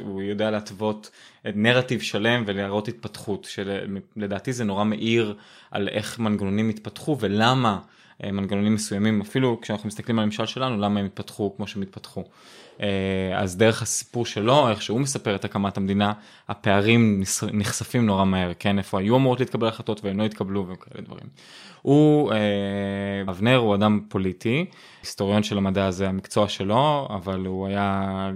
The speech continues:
הוא נע בשדה הפוליטי כבר הרבה שנים,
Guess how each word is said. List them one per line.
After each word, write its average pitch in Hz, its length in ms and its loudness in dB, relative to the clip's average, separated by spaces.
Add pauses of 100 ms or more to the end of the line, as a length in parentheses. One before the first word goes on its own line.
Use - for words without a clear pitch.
הוא 107 460 -4 (300)
נע 120 260 6
בשדה 107 380 0
הפוליטי 104 340 -4
כבר 101 140 -4
הרבה 95 200 -4
שנים, 139 440 2